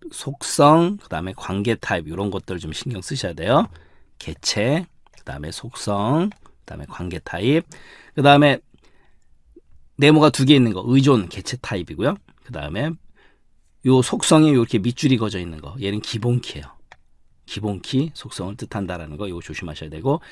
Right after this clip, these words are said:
그다음에 줄은요, 링크 연결이에요. 그다음에 마름모가 두 개 있는 건 관계 타입 식별입니다. 그러면 우리 교재에는 없지만 얘를 가지고, 기본소에 있는 얘를 가지고 다시 한번 좀 설명드리도록 하겠습니다. 예를 들어서 이런 거예요.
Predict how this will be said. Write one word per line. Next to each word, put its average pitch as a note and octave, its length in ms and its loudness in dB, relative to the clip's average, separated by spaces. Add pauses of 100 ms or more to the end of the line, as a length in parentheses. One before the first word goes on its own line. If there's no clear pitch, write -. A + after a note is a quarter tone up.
(200)
그다음에 A2 240 0
줄은요, A#2+ 600 -2 (100)
링크 A#2 240 -2 (220)
연결이에요. D#2 560 -10 (300)
그다음에 F#2 320 -8 (200)
마름모가 F#2+ 360 -6
두 - 160 -12
개 F#2+ 100 -8
있는 E2+ 140 -10
건 A#2 200 -6
관계 F#2+ 360 -8
타입 G2 400 -12
식별입니다. G2+ 640 -6 (140)
그러면 G#2+ 340 -10 (1160)
우리 A#2 180 0
교재에는 A#2+ 440 2
없지만 G#2+ 460 -4
얘를 A#2+ 340 0
가지고, F#2+ 580 -6
기본소에 A#2+ 560 0
있는 G#2+ 300 0
얘를 G#2+ 460 -2
가지고 - 420 -10
다시 - 240 -10
한번 F2 160 -10
좀 D#2+ 100 -14
설명드리도록 F2+ 680 -12
하겠습니다. - 500 -12
예를 A2 180 0
들어서 G2+ 180 -6
이런 A#2 260 4
거예요. E2 180 -12